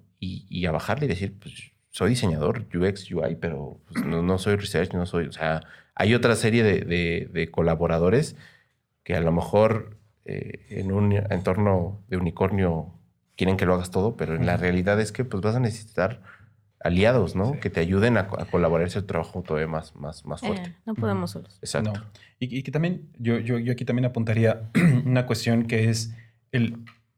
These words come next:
Speaker 2: el armarnos de valor y asumir un rol, ¿no? También
Speaker 1: Sí.
Speaker 2: nosotros mismos. O sea, que me diga de repente mi jefe, "Oye, necesito una infografía". Pues tú la haces, ¿no?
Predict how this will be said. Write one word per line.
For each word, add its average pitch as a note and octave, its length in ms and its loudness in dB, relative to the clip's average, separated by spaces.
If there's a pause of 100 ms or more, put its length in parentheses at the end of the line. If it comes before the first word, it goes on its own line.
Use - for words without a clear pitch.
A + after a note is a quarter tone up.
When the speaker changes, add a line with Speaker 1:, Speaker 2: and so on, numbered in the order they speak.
(440)
Speaker 2:
el A2 160 -4
armarnos C3+ 380 4
de A#2+ 60 6
valor G#2+ 560 4
y A2+ 140 0
asumir A2 340 2
un G#2+ 140 4
rol, G#2 320 2 (140)
¿no? G#2+ 200 0
También A2+ 240 4
Speaker 1:
Sí. B2+ 40 6
Speaker 2:
nosotros A#2+ 440 2
mismos. G2 360 0 (400)
O - 80 -10
sea, G#2+ 680 2
que B2 80 2
me A#2+ 120 6
diga C3+ 240 6
de B2+ 240 4
repente A#2+ 280 4
mi A2+ 100 6
jefe, G#2+ 360 0
"Oye, E3+ 340 0 (200)
necesito - 440 -8
una F3+ 100 2
infografía". A#2 920 0 (540)
Pues - 260 -4
tú F#3 100 4
la G3 180 4
haces, F3 400 2
¿no? F#3 380 4